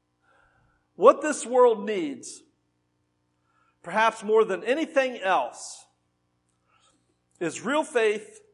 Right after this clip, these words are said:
for real life in real time. This is the real time, guys, right now.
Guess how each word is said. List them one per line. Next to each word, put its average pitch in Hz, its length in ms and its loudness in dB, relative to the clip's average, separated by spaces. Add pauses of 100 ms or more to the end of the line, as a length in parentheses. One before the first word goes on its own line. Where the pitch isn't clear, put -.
(360)
for 160 200 -4
real 233 280 4
life 143 580 -2 (540)
in 165 220 -8
real 160 180 -2
time. 123 480 -14 (1080)
This 196 300 -2
is 254 220 -6
the 208 100 -2
real 220 260 2
time, 185 460 -2
guys, 143 380 -2
right 185 240 0
now. 143 300 -8